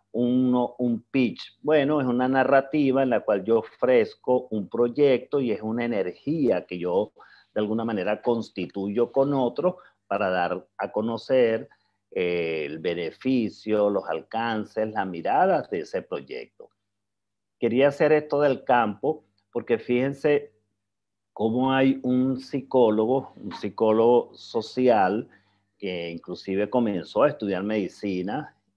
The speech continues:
Él falleció por allá por el año cuarenta y siete, de origen polaco,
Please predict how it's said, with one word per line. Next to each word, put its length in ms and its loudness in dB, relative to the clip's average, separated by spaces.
Él 160 -20
falleció 600 -8
por 140 -6
allá 220 -8
por 120 -10
el 80 -10
año 280 -12
cuarenta 440 -4
y 80 -2
siete, 760 -2
de 100 -6
origen 400 -6
polaco, 880 2